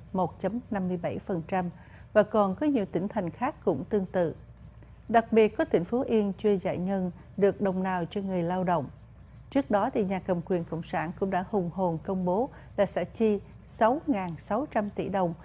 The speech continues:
để hỗ trợ tiền thuê nhà cho người lao động theo quyết định không tám,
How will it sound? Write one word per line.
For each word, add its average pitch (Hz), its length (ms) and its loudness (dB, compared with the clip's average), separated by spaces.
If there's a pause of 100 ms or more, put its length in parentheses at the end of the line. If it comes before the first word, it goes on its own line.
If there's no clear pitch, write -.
(180)
để 208 100 2
hỗ 190 220 2
trợ 175 240 0 (100)
tiền 180 220 -2
thuê 208 180 -2
nhà 180 360 -2
cho 196 120 -4
người 185 200 -2
lao 185 200 -2
động 175 280 -2
theo 185 180 -4
quyết 262 220 -6
định 156 180 0
không 190 340 -6
tám, 190 240 0